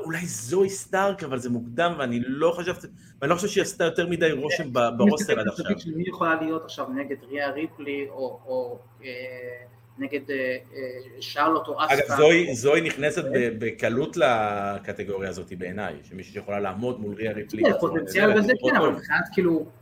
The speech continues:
Speaker 2: אה, ממש סופרסטארית ברמות האלה, אז כאילו באמת בקי כרגע היא היחידה שם ברשימה הזאת.
Speaker 1: אה, אוקיי, בוא נבקש עכשיו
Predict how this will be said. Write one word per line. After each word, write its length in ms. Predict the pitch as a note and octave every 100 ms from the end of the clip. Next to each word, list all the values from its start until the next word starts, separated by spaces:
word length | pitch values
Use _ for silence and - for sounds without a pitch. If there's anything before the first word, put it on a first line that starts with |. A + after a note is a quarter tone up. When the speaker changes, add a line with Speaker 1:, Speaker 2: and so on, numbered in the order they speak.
| - - - - D3+
Speaker 2:
אה, 460 | D3 D3 D3 C#3+
ממש 340 | C#3+ D#3 E3+ -
סופרסטארית 520 | F#3+ F#3 F3+ F3 D#3
ברמות 380 | C#3+ C#3 D3+ E3+
האלה, 340 | G#3 C4+ C#4+ E3
אז 120 | -
כאילו 140 | E3+
באמת 180 | D#3 E3+ -
בקי 280 | E3 E3
כרגע 280 | D#3+ C#3 C#3
היא 80 | C3+
היחידה 360 | C3 - C#3 C3
שם 180 | C3
ברשימה 380 | B2+ - - B2+ B2
הזאת. 300 | - - - - - - - - - - -
Speaker 1:
אה, 420 | A2+ A#2 A#2+ B2+
אוקיי, 260 | D3 F#3 E4+ -
בוא 180 | C3
נבקש 580 | F3 F#3 D#3+ F3+ F3+ F3+
עכשיו 480 | D3+ - F3+ E3 E3